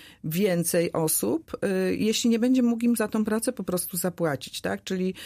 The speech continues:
y, wymagania, jakość, o, wszystko jest fajnie, tylko oprócz tego muszą być pieniądze, żeby te osoby na tych oddziałach mogły pracować. Ja rozumiem pielęgniarki czy zawód pomocniczy, który powstaje, tak, opiekunowie medyczni,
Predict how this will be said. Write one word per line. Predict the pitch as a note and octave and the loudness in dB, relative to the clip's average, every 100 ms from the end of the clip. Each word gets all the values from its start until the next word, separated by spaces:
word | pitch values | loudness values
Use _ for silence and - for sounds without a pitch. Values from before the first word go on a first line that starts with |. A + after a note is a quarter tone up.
| - - | -16 -4
y, | E3 E3+ D#3 - | 0 2 2 -2
wymagania, | D#3+ F3+ F#3 F3 G3+ A#3 G3+ E3+ | -2 0 0 0 0 0 2 2
jakość, | F3+ G#3 A3 F#3+ | 2 0 -2 -4
o, | - | -2
wszystko | - A#3+ C#4 | -2 -2 0
jest | B3 | -2
fajnie, | - A#3 A3+ E3 | 0 0 2 0
tylko | D3+ E3 F3 | 0 -2 -2
oprócz | F3 F#3+ - | -2 -6 -4
tego | A3 G3+ G3+ | -2 0 -2
muszą | F#3 F#3 | 0 -2
być | E3+ - | -2 -2
pieniądze, | F3 E3+ E3+ F#3+ B3 | 0 2 0 0 0
żeby | G3 F3 E3+ F3 E3+ - _ | 0 -2 0 0 -2 -12 _
te | F3 | 0
osoby | E3+ G3+ G3+ | 0 0 0
na | G3 F3+ | 0 0
tych | F3 | -2
oddziałach | E3 E3 E3 E3+ E3+ | -2 -2 0 0 0
mogły | D3+ D#3 D#3 D#3+ E3+ - - - | -2 0 2 2 0 -6 -20 -6
pracować. | F3 E3 D#3 D3+ | -2 0 0 0
Ja | D#3+ | 0
rozumiem | E3 E3 D#3+ | -2 0 0
pielęgniarki | D3+ D3 D3+ D#3+ D#3+ G#3 A3 | 2 2 0 0 0 0 -4
czy | E3+ D3+ | -4 -2
zawód | D#3 E3 | 0 -2
pomocniczy, | E3 D#3+ D#3 - G#3 G#3 | -2 -2 -2 0 -2 -2
który | E3+ D#3 D3 | -4 -2 -2
powstaje, | D#3 D3 - D#3+ D3+ E3+ | -2 -4 -2 0 0 0
tak, | E3 D#3 | -2 -2
opiekunowie | D#3 D#3 D3+ D#3 D3+ D#3 | -2 -4 -2 0 0 0
medyczni, | D3+ D3 D3 - E3+ | 0 -2 -4 -2 -4